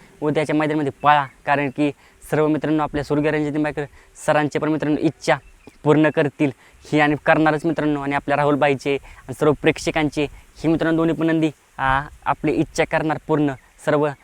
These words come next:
प्रेक्षकांचे आणि सर्वांचे. तेव्हा मित्रांनो, ह्या दोन्ही पण नंदींना आपल्याकडून शुभेच्छा आणि असंच दोन्ही पण टॉपचे नंदी टॉपमध्येच उद्याच्या मैदानामध्ये पळावा आणि आपल्या बकासूरला पण शुभेच्छा मित्रांनो. तर कसा वाटला व्हिडिओ आजचा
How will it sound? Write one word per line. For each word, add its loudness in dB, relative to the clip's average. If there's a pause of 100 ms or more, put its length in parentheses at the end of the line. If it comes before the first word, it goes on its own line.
(240)
प्रेक्षकांचे -2
आणि -2
सर्वांचे. -2 (340)
तेव्हा 0
मित्रांनो, -2
ह्या -6
दोन्ही 0
पण -4
नंदींना -2
आपल्याकडून -6
शुभेच्छा -2 (340)
आणि -4
असंच -2
दोन्ही -2
पण -4
टॉपचे -4
नंदी -2 (280)
टॉपमध्येच -2
उद्याच्या -4
मैदानामध्ये -4 (100)
पळावा 2 (160)
आणि -2
आपल्या -2
बकासूरला -2
पण -4
शुभेच्छा -2 (360)
मित्रांनो. -2 (340)
तर -2
कसा -4
वाटला -2
व्हिडिओ 0
आजचा -6